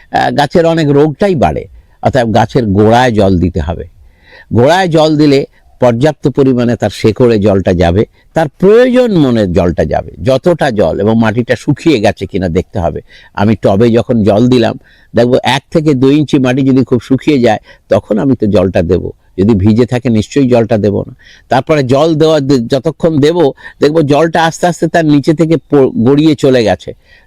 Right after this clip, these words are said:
যদি গড়িয়ে চলে যায়, যখন আমি দেখব, তার সমস্ত রুট জোনটা ভিজে গেছে। সুতরাং সেচের মূল উদ্দেশ্য হচ্ছে তার রুট জোনটা ভিজিয়ে দেওয়া, সেখানে প্লাবিত করে দেওয়া নয়। এইটাই আমাদের,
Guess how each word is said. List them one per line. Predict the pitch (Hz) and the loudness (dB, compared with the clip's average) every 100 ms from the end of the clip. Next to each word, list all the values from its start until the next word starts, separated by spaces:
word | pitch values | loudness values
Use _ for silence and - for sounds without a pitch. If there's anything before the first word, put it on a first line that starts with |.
| - | -2
যদি | 143 165 | 0 0
গড়িয়ে | 120 151 208 233 | 2 2 2 0
চলে | 208 185 175 | 0 0 2
যায়, | 147 156 160 | 2 2 0
যখন | 147 139 147 | -2 -2 0
আমি | 139 127 | 0 0
দেখব, | 139 131 123 - - _ | 0 0 -2 -2 -14 _
তার | 113 135 135 | -2 0 -2
সমস্ত | - 139 165 - | -2 0 0 0
রুট | 143 131 139 | 0 2 2
জোনটা | 120 127 120 113 | 2 0 0 0
ভিজে | 98 107 117 | 0 2 0
গেছে। | 117 - - _ _ _ _ | -2 -6 -14 _ _ _ _
সুতরাং | - 120 123 120 | -6 -2 -2 -2
সেচের | - 110 139 127 | -2 0 0 2
মূল | 113 151 | 2 2
উদ্দেশ্য | 147 127 120 - 117 | 2 2 -2 0 -2
হচ্ছে | 110 - 107 - - - - | -2 -2 -4 -4 -14 -6 -2
তার | 101 | 0
রুট | 95 110 160 170 | 2 4 4 2
জোনটা | 147 147 131 107 | 2 0 0 0
ভিজিয়ে | 107 98 104 | 0 2 2
দেওয়া, | 95 95 90 - _ | 2 0 -2 -8 _
সেখানে | - 110 117 | -8 -4 -4
প্লাবিত | 104 110 107 113 180 185 | -2 0 0 2 2 0
করে | 143 113 98 | 0 0 2
দেওয়া | 92 85 87 | 2 2 2
নয়। | 85 80 - - - _ _ - | -2 -6 -14 -20 -20 _ _ -4
এইটাই | 120 147 139 214 151 | 0 2 2 2 2
আমাদের, | 117 113 101 | 0 0 0